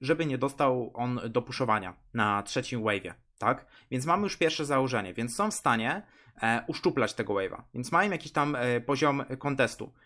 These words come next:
Gdybyśmy tutaj mieli na przykład Alistara i Wayne, a tutaj na przykład byłoby taki drastyczny przykład, y, Ashe,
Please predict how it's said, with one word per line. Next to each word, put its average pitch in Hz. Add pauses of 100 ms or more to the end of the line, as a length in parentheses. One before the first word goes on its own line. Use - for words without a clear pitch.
Gdybyśmy 165
tutaj 151
mieli 127 (280)
na 117
przykład -
Alistara 123 (1160)
i 113
Wayne, 127 (1200)
a 127
tutaj 151
na 135
przykład 123
byłoby 113
taki 120
drastyczny 123
przykład, 101
y, 98
Ashe, 120